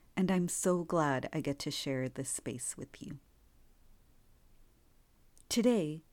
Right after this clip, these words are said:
we're exploring growing conditions. What conditions are you in right now? Are they helping you grow,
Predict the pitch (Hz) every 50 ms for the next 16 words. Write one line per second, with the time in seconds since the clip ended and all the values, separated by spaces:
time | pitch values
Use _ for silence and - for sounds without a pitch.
0 | _ _ _ _ _ _ - 180 180 202 208 220 233 240 - - - - - 185
1 | 180 170 165 170 170 170 170 175 175 156 - _ - - 160 165 170 190 196 170
2 | 139 120 120 - 151 143 131 - 117 120 - - - - 95 - - - - -
3 | - - - _ _ _ _ _ _ _ _ _ _ _ _ _ _ 170 202 220
4 | 214 - - 247 247 226 202 202 - - - 185 185 180 - - - - 160 156
5 | 147 143 147 147 156 160 160 143 131 123 120 131 127 123 - - - - - -
6 | - - - - _ _ _ _ _ _ _ _ _ _ _ - - _ _ -
7 | - _ _ - - - - 180 175 151 180 170 160 135 - - 143 143 - 180
8 | 180 185 196 196 214 208 208 226 226 226 240 262 277